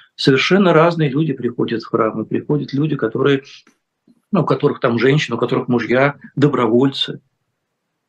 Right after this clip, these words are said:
уходят на спецоперацию, а они не знают, что им делать.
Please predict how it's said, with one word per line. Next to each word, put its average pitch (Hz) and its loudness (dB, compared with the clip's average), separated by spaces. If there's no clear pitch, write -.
уходят 156 0
на 110 -10
спецоперацию, 120 0
а 131 4
они 143 2
не 165 2
знают, 147 0
что - -2
им 165 0
делать. 110 -2